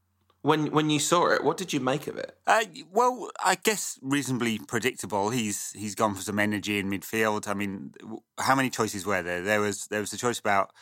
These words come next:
Speaker 2: uh, whether Carrick could play or possibly Lingard, um, and which, which choices there were in wide areas with no Mkhitaryan. So, you know, he has more often than not gone with Mata.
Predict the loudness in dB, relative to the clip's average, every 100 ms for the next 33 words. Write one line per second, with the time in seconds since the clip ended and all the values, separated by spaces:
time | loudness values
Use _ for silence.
0 | -20 -20 _ 2 2 2 0 -2 2 4
1 | 4 -2 0 4 4 2 -2 -8 -6 -6
2 | -4 -4 -2 0 0 -2 -16 _ -20 -20
3 | _ _ _ -2 -2 -2 -4 -2 -4 -4
4 | -8 -8 -10 -6 -8 -6 -6 -4 -6 -8
5 | -6 -4 -2 -2 -2 0 0 0 -4 -4
6 | -6 -8 -8 -6 -8 -10 -4 -4 -4 -8
7 | -16 _ _ -12 -12 -12 -16 -20 _ _
8 | _ -12 -10 -6 -4 -2 0 0 0 0
9 | 4 4 2 -2 -2 2 2 2 0 -2
10 | 0 2 2 4 2